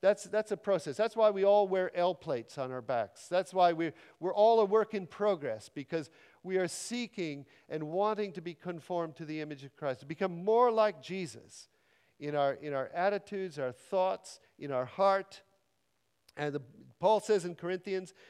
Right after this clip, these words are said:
we are being transformed into the likeness of Jesus Christ. We are being transformed.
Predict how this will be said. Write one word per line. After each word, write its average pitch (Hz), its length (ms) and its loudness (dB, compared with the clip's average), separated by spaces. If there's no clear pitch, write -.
we 156 160 -2
are 151 140 4
being 196 480 -4
transformed 165 1120 -2
into 170 320 -6
the 156 140 -4
likeness 160 500 0
of 135 100 -16
Jesus 143 380 -14
Christ. 131 340 -8
We 147 160 -10
are 220 400 4
being 190 520 -6
transformed. 151 720 -8